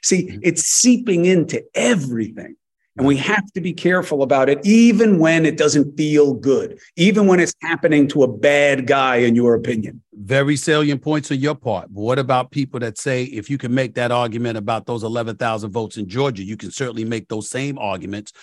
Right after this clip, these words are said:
Speaker 2: about the riots uh, that took place at the U S Capitol on January sixth and the speech that he gave prior to those riots taking place. What do you say to that?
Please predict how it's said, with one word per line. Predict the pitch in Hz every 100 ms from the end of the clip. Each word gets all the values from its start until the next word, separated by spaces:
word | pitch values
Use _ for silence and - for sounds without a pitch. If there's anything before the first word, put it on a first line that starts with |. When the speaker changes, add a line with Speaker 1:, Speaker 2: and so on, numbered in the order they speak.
| - -
Speaker 2:
about | 107 117 117 - _
the | 113
riots | 110 123 131 104 107 - - _ _ _
uh, | 113 110
that | 110 104
took | - 147 -
place | 127 117
at | 113
the |
U | 117 117
S | -
Capitol | 135 139 131 104 101
on | 104
January | 95 117 113 113 110 104
sixth | - 160 - 123
and | 101
the |
speech | 92 - 170 120 -
that | 107
he | 110 127
gave | 95 127 110 101 95 _ _ _
prior | - 190 156 139 113
to | 107 127
those | 117 113 98
riots | 120 110 101 95 -
taking | 101 90 87
place. | - 104 - - _ -
What | 127
do |
you | 117 110
say | - 95
to | 92
that? | 80